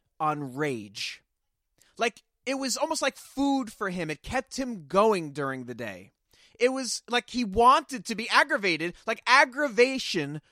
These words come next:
was his fuel. So, all right, whatever it is, you know? I mean, he was somebody, you know, he was a friend of mine for a time.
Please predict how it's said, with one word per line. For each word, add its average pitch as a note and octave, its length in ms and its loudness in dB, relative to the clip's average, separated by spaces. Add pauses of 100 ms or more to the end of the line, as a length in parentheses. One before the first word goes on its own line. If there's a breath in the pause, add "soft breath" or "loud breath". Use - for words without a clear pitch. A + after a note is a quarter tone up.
(140)
was A3 180 -4
his - 340 -8
fuel. G#3+ 560 0 (680)
So, - 180 -2
all G#3+ 220 2
right, A3+ 340 4
whatever G#3 360 2
it C#4 80 0
is, G#3 300 2
you F3 80 -2
know? G#3+ 180 2
I B3 60 -2
mean, B3 100 -8
he B3+ 80 -6
was A#3+ 120 -8
somebody, G#3+ 460 0
you B3 100 -8
know, G3+ 80 -2
he - 20 -2
was A3+ 100 -6
a B3 60 -14
friend C#4 260 2
of A3 60 -8
mine D3 240 0
for C#3+ 160 -8
a C3 60 -4
time. E3 420 -4